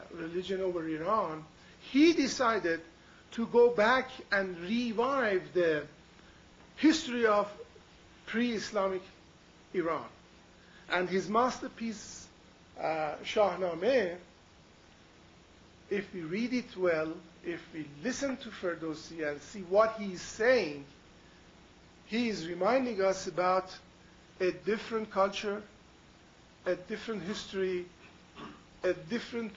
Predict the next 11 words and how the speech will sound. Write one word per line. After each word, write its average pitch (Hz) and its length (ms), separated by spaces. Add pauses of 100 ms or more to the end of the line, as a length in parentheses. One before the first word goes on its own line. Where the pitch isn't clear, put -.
(120)
way 233 340
of 208 240
living 220 300
in 175 140
the 156 80
world, 143 400 (920)
uh, 160 520 (500)
which 208 200
has 214 240
been 196 180
crushed - 540